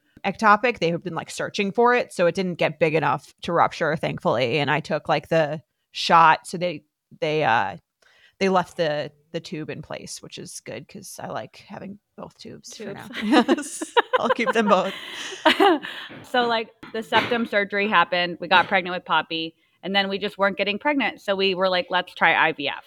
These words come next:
Speaker 2: Last November, we decided to do I V F. I did all the drugs, shot myself up, and did the retrieval. I don't have a ton of eggs, so it didn't,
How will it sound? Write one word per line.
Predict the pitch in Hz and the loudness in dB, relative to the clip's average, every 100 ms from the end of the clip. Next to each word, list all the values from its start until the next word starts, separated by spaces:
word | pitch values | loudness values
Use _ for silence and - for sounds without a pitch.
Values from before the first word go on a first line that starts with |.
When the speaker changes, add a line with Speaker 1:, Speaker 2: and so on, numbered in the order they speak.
| _ _ | _ _
Speaker 2:
Last | 208 214 202 233 247 | 2 6 8 6 2
November, | 220 196 185 185 | 2 4 4 0
we | 185 | 0
decided | 185 - 175 170 175 | -4 2 2 4 0
to | - | -6
do | 180 175 160 160 - | -6 0 2 2 2
I | 160 | 0
V | 170 175 | 2 2
F. | 131 151 - | 4 2 -2
I | 170 | -4
did | 165 160 | 0 4
all | 165 180 | 4 2
the | 208 | 0
drugs, | 196 165 165 - | 4 4 2 -4
shot | - 165 170 | 2 2 2
myself | 175 - 170 170 | -4 -2 -4 -2
up, | 156 147 - _ _ _ _ - | -2 -2 -4 _ _ _ _ -4
and | 190 180 175 170 170 160 - | 2 4 4 2 -2 -10 -2
did | 185 | -2
the | 185 | 0
retrieval. | 196 - 247 165 - - | -4 -2 -2 -2 -2 4
I | 214 | 4
don't | 233 208 | 4 0
have | - 170 170 170 | 2 6 6 4
a | |
ton | - - 170 | -6 -2 0
of | 170 | 0
eggs, | 151 147 226 - _ _ _ _ _ | 2 0 -2 -10 _ _ _ _ _
so | - 208 185 170 170 | 0 2 4 2 0
it | 196 180 | -4 -4
didn't, | 208 190 185 175 - | 0 2 2 0 -12